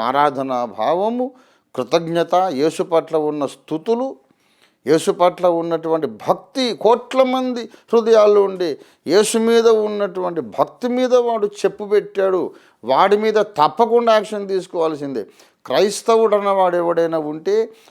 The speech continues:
మీరు ఇప్పుడు లేఖనాలు, వేదాంతం కాదు మాట్లాడాల్సింది. "ఒరే, మీ దేవుడిని నేను చెప్పులు వేసి తొక్కుతా, నువ్వు ఒప్పుకుంటావురా? నువ్వెందుకు ఈ పని చేసావు? ఎన్ని గుండెలరా నీకు?"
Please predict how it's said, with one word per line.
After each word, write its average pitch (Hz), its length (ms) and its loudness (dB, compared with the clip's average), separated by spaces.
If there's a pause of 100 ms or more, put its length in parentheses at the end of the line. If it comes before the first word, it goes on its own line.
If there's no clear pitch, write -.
(100)
మీరు 170 160 4
ఇప్పుడు 180 240 -2
లేఖనాలు, 202 680 2
వేదాంతం 190 680 2
కాదు 180 220 0
మాట్లాడాల్సింది. 170 1080 -4 (360)
"ఒరే, 185 180 2
మీ 170 280 2
దేవుడిని 220 360 4
నేను 220 220 -4
చెప్పులు 208 260 0
వేసి 208 240 0
తొక్కుతా, 208 320 -2
నువ్వు 202 160 0
ఒప్పుకుంటావురా? 214 760 0 (840)
నువ్వెందుకు 196 340 0
ఈ 233 40 0
పని 220 280 0
చేసావు? 220 360 2
ఎన్ని 202 180 -2
గుండెలరా 220 600 0
నీకు?" 247 520 -6